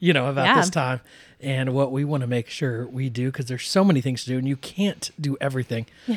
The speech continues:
Speaker 1: that there is to do in these holidays, uh, while you're in the city. So let's start with Thanksgiving.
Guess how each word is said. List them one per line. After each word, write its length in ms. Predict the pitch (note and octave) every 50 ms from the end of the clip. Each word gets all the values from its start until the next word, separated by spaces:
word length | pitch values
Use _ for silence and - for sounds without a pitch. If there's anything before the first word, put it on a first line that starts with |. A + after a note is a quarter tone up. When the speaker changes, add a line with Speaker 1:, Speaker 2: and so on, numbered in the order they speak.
| - -
Speaker 1:
that 200 | A3 E3+ C#3+ B2+
there 140 | D#3 C3+ C3
is 120 | C3+ B2+
to 120 | - D3+ C3
do 280 | A#2+ B2+ B2 B2 B2
in 180 | B2+ - A#2+ C3+
these 180 | C3 A#2+ G#2+
holidays, 680 | - - - C#3+ C3 C3 B2 A2+ G#2 A2 A#2 A#2+ - - -
uh, 180 | D3 C3+ B2 A#2+
while 160 | B2 B2 B2
you're 100 | B2 B2
in 60 | A#2+
the 40 | A#2+
city. 200 | - - B2 A#2
So 140 | A#2+ - D3
let's 180 | C3+ F3 F3+ -
start 160 | - G#3 G#3
with 80 | G3 D3+
Thanksgiving. 460 | F#3 E3+ D#3+ - - D#3 C#3+ B2